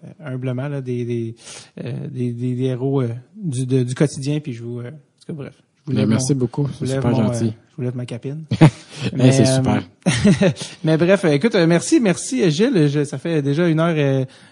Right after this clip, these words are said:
Speaker 1: euh, et, et demie qu'on parle.
Speaker 2: Ta-
Speaker 1: Hein, ça
Speaker 2: My
Speaker 1: passe.
Speaker 2: God.
Speaker 1: Je t'avais, si je t'avais demandé, t'aurais,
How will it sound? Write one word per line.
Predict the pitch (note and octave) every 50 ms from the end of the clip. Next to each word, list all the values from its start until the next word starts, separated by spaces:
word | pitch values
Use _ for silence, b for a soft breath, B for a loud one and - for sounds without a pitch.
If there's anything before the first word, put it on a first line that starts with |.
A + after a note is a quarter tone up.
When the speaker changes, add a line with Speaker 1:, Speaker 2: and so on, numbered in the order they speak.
| b -
Speaker 1:
euh, | C#3+ C#3+ - B2+ -
et, | - - C#3+ -
et | D#3+
demie | D#3+ F3+ G#3+ C4 G#3+ - - _
qu'on | - - B2+
parle. | B2+ D3 D3
Speaker 2:
Ta- | C3+ A2 F2+ - - _ - - -
Speaker 1:
Hein, | - D3+ D#3+
ça | - - F2+
Speaker 2:
My | F2
Speaker 1:
passe. | - - G#2 F#2+ E2
Speaker 2:
God. | - - _ _ _ _ _ _ -
Speaker 1:
Je | -
t'avais, | - C3+ B2+ B2 C3+ C3+ C3
si | - -
je | -
t'avais | - C3+ C3
demandé, | C3 C3 B2 B2+ C#3+
t'aurais, | C#3+ - C#3 C3 B2+ B2+ C#3